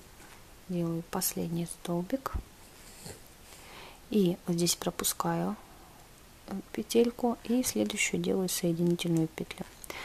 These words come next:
Всё, я отрезаю ниточку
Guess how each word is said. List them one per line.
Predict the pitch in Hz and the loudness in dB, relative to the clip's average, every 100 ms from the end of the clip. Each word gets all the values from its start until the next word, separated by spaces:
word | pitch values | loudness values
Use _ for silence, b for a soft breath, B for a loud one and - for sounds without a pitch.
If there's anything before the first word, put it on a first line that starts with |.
| B B B | B B B
Всё, | - - 185 165 - | 2 6 6 4 2
я | 175 | 0
отрезаю | 170 - 180 175 170 175 - - - - | 2 2 2 2 2 -2 -8 -16 -20 -6
ниточку | 190 240 - - - 254 | 0 0 0 -6 0 -2